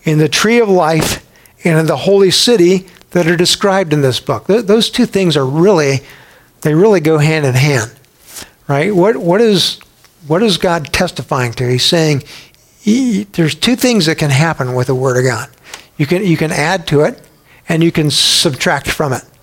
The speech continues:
okay? Add to it.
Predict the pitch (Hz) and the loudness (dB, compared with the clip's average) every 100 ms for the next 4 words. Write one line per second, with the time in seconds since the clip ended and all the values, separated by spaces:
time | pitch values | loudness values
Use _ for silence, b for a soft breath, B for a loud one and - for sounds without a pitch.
0 | _ _ _ - 135 143 B B B B | _ _ _ -4 -2 -2 B B B B
1 | B B B B _ - 185 226 185 - | B B B B _ -2 0 0 -2 -4
2 | 247 175 143 - | 0 0 -2 -8